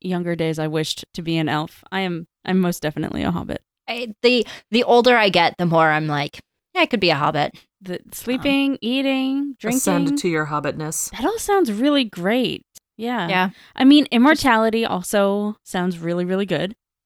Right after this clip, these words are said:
Speaker 3: Could be
Speaker 1: Uh,
Speaker 3: fun.
Speaker 1: but
Speaker 3: Could go badly. Hard to say.
Speaker 1: Well, I mean, when your number one fear is death, as it is for me personally, immortality sounds fucking fabulous.
Speaker 3: Yeah, I can see that.
Speaker 2: Yes.
Speaker 1: But the eating and the sleeping and the drinking,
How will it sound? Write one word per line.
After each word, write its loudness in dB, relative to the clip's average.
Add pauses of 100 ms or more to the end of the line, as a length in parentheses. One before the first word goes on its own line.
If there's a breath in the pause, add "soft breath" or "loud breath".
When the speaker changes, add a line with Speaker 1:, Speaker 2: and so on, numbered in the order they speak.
(240)
Speaker 3:
Could 2
be 2
Speaker 1:
Uh, 0
Speaker 3:
fun. 2
Speaker 1:
but -6 (240)
Speaker 3:
Could 0
go 4
badly. 2 (240)
Hard 0
to 0
say. -2 (640)
Speaker 1:
Well, -8 (100)
I -10
mean, -2
when 0
your 0
number 0
one -2
fear -2
is -4
death, -6 (180)
as -6
it -6
is -6
for -8
me -2
personally, -8 (240)
immortality 4
sounds -14
fucking -8
fabulous. -12 (360)
Speaker 3:
Yeah, -4
I -2
can -8
see -10
that. -6
Speaker 2:
Yes. -2 (240)
Speaker 1:
But -6
the -8
eating -2
and 0
the -2
sleeping -2
and 4
the -2
drinking, 0